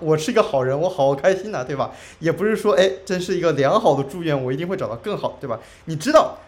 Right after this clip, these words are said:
这句话的重点就是想告诉你，我们不合适，对吧？这整个这句话就是为了铺垫这个负向的信息，对。所以说在英文中也会这样的表达，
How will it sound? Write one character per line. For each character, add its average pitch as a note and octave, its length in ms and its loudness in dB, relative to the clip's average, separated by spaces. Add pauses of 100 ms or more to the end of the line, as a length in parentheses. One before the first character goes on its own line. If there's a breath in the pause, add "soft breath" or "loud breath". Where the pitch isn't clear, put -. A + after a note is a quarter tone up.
(100)
这 D4+ 100 -2
句 A3+ 100 -2
话 A3 140 0
的 G#3 80 4
重 C4+ 200 -2
点 B2+ 120 -4
就 - 60 -12
是 E3 100 -6
想 B2+ 160 -10
告 C#3 140 -4
诉 C3 120 -10
你， G#2+ 140 -10 (160)
我 D3 100 -4
们 B2+ 120 -6
不 A#2+ 160 -10
合 A#2+ 160 -8
适， - 160 -14
对 - 160 -10
吧？ G#2+ 80 -6 (340 loud breath)
这 D#4 120 0
整 F#3 260 2
个 B3 100 0
这 D#4+ 140 0
句 B3 80 0
话 D#3 320 2
就 G#3+ 100 -4
是 G3+ 100 -6
为 F#3+ 100 2
了 D3 100 0
铺 G3 240 -10
垫 G#3 320 -2 (320 soft breath)
这 - 80 -10
个 D3+ 80 -2
负 F#3+ 220 -4
向 A2+ 180 -4
的 A2 60 -12
信 A2 180 -16
息， - 160 -20 (320)
对。 - 100 -12 (460 soft breath)
所 B3+ 160 -2
以 C4 60 2
说 A#3+ 400 6 (200)
在 A#3 140 2
英 B3 220 4
文 G3+ 140 4
中 F#3+ 180 2
也 C#3+ 100 0
会 C#3+ 180 -2
这 E3+ 100 -2
样 C#3 200 0 (200)
的 - 100 -6
表 A2+ 220 -6
达， - 220 -12